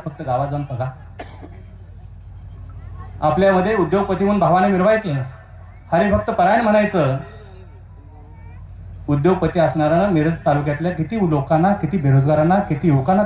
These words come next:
नोकरी लावली, किती उद्योग आणले. हरिभक्त परायण म्हणणाऱ्यांची फक्त मी बोलत नाही, कारण ती माझी, अ, एक आत्मीयता, त्याबद्दल मला काही बोलायचं नाही आहे.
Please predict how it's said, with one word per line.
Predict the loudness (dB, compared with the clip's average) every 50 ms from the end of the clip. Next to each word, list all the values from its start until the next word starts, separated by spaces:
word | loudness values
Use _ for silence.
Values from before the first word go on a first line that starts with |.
| 0 0
नोकरी | 0 0 0 0 0 2
लावली, | 2 2 4 2 0 0 -4 -8 -14 -18 -8 -4
किती | -4 -2 0 0
उद्योग | 0 0 2 2 2 2 2
आणले. | 2 2 2 0 -2 -4 -8 -14 -16 -18 -18 -18 -18 -18 -20 -20 -20 -20 -18 -18 -18 -18 -18 -20 -20 -20 -20 -20 -12 -4 0
हरिभक्त | 2 2 4 4 4 2 2 0
परायण | 0 2 2 4 2 2
म्हणणाऱ्यांची | 2 0 0 0 0 0 0 -2 -2 -2 -2 -2
फक्त | -2 -4 -4 -2
मी | -2 -2 0
बोलत | 0 0 0 0 0 -2 -2
नाही, | -4 -4
कारण | -2 -2 -2 -2
ती | -2 -2 -2 0
माझी, | 0 0 -2 -2 -6 -6 -10 -20 -20 -20 -20 -20 -20 -12 -6 -2
अ, | -2 0
एक | -2 -2 -2
आत्मीयता, | -2 -2 -2 -2 -2 -2 -2 0 0
त्याबद्दल | 0 2 0 0 0 -2 -2 -2 0
मला | 0 0 -2
काही | -2 -4 -4
बोलायचं | -4 -2 -2 -2 -2 -2 -4
नाही | -4 -2 -2 -2 -2
आहे. | -4